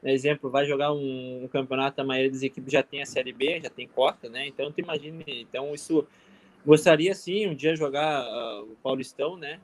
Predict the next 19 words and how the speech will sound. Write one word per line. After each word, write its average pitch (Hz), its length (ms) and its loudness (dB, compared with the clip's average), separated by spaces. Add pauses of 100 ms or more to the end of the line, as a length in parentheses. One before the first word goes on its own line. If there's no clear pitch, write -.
(120)
Porque 127 600 -8
imagine, 135 400 -8
você 123 280 -2
joga 127 260 0
o - 20 -20
Paulistão, 127 440 -4
a 165 80 0
visibilidade 131 600 -2
é - 20 -2
muito 139 360 -2
grande, 123 360 -2
né? 120 180 -14 (380)
Fora 170 400 4
que 180 560 0
é 127 320 -2
financeiramente 147 760 -2
rentável, 143 640 -6
né? 113 200 -10
Então, 151 440 -2